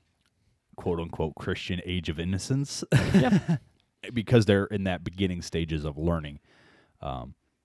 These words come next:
Speaker 1: what God has actually done for us and what it actually means.
Speaker 2: So, so let me ask you this then. Um, this might be a shifting gears a little bit.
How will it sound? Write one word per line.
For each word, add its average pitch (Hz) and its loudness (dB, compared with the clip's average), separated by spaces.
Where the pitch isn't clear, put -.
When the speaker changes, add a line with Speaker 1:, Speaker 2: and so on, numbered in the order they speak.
Speaker 1:
what 69 -8
God 73 -8
has 69 -6
actually - -10
done - -14
for - -14
us - -12
and 71 -10
what 71 -4
it - -12
actually - -10
means. - -14
Speaker 2:
So, 202 4
so 208 0
let 240 0
me 233 -2
ask 180 -2
you 139 2
this 120 0
then. 82 -4
Um, 104 0
this 123 -4
might 117 -2
be 107 0
a 95 2
shifting 98 -4
gears 90 -4
a 80 -10
little 82 -8
bit. 80 -8